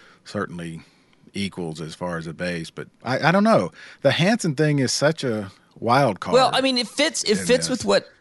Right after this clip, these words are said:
Speaker 2: Jack did with Carly Rae
Speaker 1: Yeah.
Speaker 2: last year. You know,
Speaker 1: Yeah.
Speaker 2: um, it's the same sort of playbook. I, I mean,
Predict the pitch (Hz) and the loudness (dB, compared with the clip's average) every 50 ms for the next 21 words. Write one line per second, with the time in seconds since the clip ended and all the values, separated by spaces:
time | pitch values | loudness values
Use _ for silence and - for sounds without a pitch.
0 | 156 - - 175 165 170 170 - - 170 151 143 135 147 - - 165 156 151 151 | -8 -2 0 0 2 0 0 -2 -2 -2 0 0 -2 -4 0 2 4 4 4 4
1 | 143 135 131 135 143 127 151 113 73 69 - - - - 95 92 113 165 180 - | 2 2 2 2 2 2 2 0 -2 -4 -6 -8 -8 -6 -4 -4 -4 -4 -6 -8
2 | _ _ _ _ _ _ _ _ - 131 120 120 120 131 147 180 170 - - _ | _ _ _ _ _ _ _ _ -4 -2 0 2 2 2 2 2 0 -4 -10 _
3 | _ - 196 208 127 123 123 123 120 117 120 117 - - 139 131 - - - 143 | _ -4 0 2 4 4 4 4 4 2 0 -2 -2 -4 -4 -4 -4 -4 -4 -4
4 | - - - 143 151 160 165 - - 160 143 131 120 - - - 135 147 156 131 | -2 -2 -2 -2 -2 0 -2 0 2 0 0 0 -2 -6 -4 -2 -2 0 0 0
5 | 127 110 110 - 131 117 - - 143 156 160 160 151 | 0 -2 0 0 -2 -2 -2 -2 0 0 0 0 -2